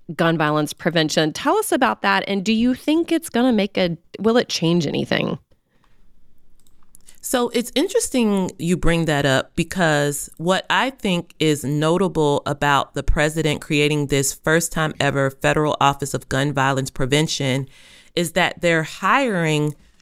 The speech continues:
Speaker 2: two grassroots activists, Greg Jackson and Rob Wilcox. Greg Jackson actually has been working with Quavo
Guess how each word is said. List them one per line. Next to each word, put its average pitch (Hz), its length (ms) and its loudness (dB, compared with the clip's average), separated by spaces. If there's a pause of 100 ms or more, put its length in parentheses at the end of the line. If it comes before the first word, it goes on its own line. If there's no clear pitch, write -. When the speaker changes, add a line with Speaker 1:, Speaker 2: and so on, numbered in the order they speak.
(140)
Speaker 2:
two 240 320 0
grassroots 165 760 -2 (140)
activists, 127 720 -4
Greg 160 320 0
Jackson 139 500 -2
and 135 220 -4
Rob 135 340 0
Wilcox. - 760 -2 (340)
Greg 175 260 0
Jackson 196 580 0
actually 190 460 0
has 147 240 -2
been 185 280 0
working 165 500 0
with 165 320 2
Quavo 269 640 -2